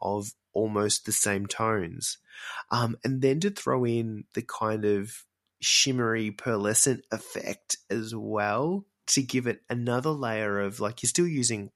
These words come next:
relatively pink paint, but it just creates different points of, you know,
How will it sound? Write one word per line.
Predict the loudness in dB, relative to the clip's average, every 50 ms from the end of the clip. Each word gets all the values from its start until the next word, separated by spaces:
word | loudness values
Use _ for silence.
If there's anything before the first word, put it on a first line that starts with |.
| _ -2
relatively | 0 0 0 0 0 0 -2 -2 -2 -4 -4
pink | -2 -2 -4 -4 -4 -10
paint, | -8 -4 -2 -2 -2 -2 -4 -8 -12 _ -20 -18 -18 -18 -18 -18 -20 -20 _ _ _ _ _ _ _ -4 -2
but | 0 0
it | 0 2 2
just | 2 2 2 0
creates | 0 0 0 2 2 2 0 0 2 2 2 2 2 -2 _ _ _ -10 -2 2
different | 2 2 2 2 2 0 0 0
points | -4 -2 0 0 2 2 2 2
of, | 2 2 0 -4 -10 -18 _ _ -20 -20 -20 _
you | -2 0 0
know, | 0